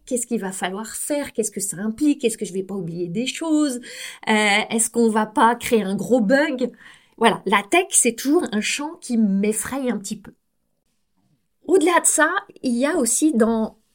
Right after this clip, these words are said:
ce changement de nom du podcast quelque chose de profond qui se joue. Avec ce changement va un mouvement de ma part où je vais davantage me montrer, davantage encore me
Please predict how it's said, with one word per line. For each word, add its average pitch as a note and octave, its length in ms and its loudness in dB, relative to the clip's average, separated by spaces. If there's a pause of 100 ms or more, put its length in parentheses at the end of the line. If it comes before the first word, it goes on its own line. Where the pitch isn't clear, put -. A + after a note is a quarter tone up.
(140)
ce - 220 0
changement A#3+ 400 0
de G#3+ 60 4
nom C#4+ 200 0
du D#4+ 140 -2
podcast - 840 -8 (800)
quelque A3 300 -2
chose C#4 200 -4
de G#3 80 -2
profond A3+ 540 -4
qui A3 180 -8
se G#3 240 -8
joue. F3 200 -14 (760)
Avec A3 240 0
ce C4 140 -4
changement C4 800 0 (480)
va A3 600 2
un A3 140 0
mouvement A#3 680 0
de A3 120 -4
ma G3 160 -6
part A3 540 -4
où A3 140 -4
je G#3+ 120 -2
vais G3+ 220 -2
davantage A3+ 1080 -4
me G3 220 -6
montrer, G3+ 540 -8 (340)
davantage B3 760 -8
encore A#3 400 -8
me G#3+ 140 -4